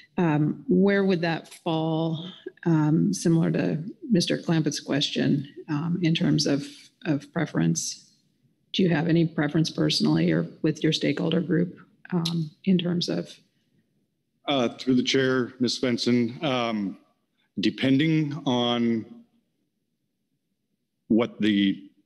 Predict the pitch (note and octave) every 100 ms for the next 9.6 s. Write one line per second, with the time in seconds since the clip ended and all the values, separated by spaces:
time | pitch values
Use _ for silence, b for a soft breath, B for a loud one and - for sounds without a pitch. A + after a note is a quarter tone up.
0 | _ D3 A2 G#2 A2 A#2 B2 C#3+ C3 C3
1 | C3 C3+ - - - A2 G2+ A#2 B2 -
2 | - _ F#2+ B2+ B2+ C3+ C#3 A2 F#2+ G2+
3 | - - A#2 B2 A#2+ B2 - - A#2+ G#2+
4 | G#2 G#2 F2+ - B - A2 G#2+ G#2 F#2+
5 | G#2+ - B2 A#2 - B2 - - G#2+ B2
6 | G#2 F2 G2 F2+ - b b b b b
7 | b _ _ _ _ _ _ _ _ _
8 | - A2+ A2 G#2+ C#3+ - - B2 C3 B2
9 | C#3+ C3+ - - - -